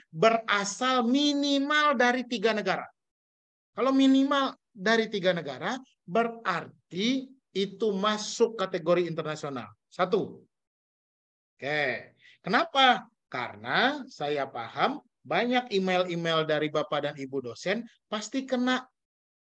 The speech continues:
bulk email dari teman-teman pengolah jurnal luar negeri. Dikirim, dikirim, dikirim, call for paper, biar publikasinya murah, jurnalnya berbahasa Inggris, tapi nggak tahu nih, ini kira-kira levelnya di mana.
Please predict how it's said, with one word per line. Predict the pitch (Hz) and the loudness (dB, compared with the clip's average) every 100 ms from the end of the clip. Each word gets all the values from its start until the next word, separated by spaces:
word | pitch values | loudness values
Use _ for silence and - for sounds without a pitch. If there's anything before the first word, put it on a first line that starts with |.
| _ | _
bulk | 170 170 226 220 240 | 0 6 6 4 -2
email | 226 240 247 247 | 2 4 4 2
dari | 214 196 170 190 233 240 - | 0 -2 -2 -2 -2 -4 -4
teman-teman | 190 185 180 180 151 170 208 202 | -4 -2 -4 -4 -4 -2 -4 -4
pengolah | 170 160 156 147 | -6 -4 -2 -2
jurnal | 127 113 156 190 | -6 -6 -2 2
luar | 196 185 | 2 0
negeri. | 220 202 196 196 180 _ - | -4 -4 -2 -4 -4 _ -20
Dikirim, | - 139 143 151 165 160 | -12 -10 -4 0 0 0
dikirim, | 156 156 160 160 156 | -4 -4 -2 -2 -2
dikirim, | 151 - 147 180 254 | -6 -6 2 2 2
call | 214 156 | 0 -4
for | 160 147 | -2 -6
paper, | - 139 - 226 247 | -4 -4 0 2 2
biar | 185 175 | 2 0
publikasinya | 165 156 156 156 - 160 | -2 -6 -4 -4 -4 -8
murah, | 151 143 135 190 269 - - | -6 -6 0 2 2 -4 -18
jurnalnya | 156 202 190 165 156 160 156 | 4 6 6 4 0 0 -4
berbahasa | 151 147 147 151 156 | -2 -2 -2 -2 -6
Inggris, | 151 127 127 180 269 - - _ | -6 -8 2 4 4 0 -16 _
tapi | 214 220 339 277 | -8 -4 -2 0
nggak | - | -2
tahu | 240 277 320 | -2 -2 -2
nih, | 285 247 233 - _ | 0 -2 -4 -14 _
ini | 214 262 - | -2 0 0
kira-kira | 269 247 254 294 | 0 2 2 4
levelnya | 254 240 240 285 | 4 2 0 0
di | 262 | -2
mana. | 240 311 277 240 | -2 -2 0 -2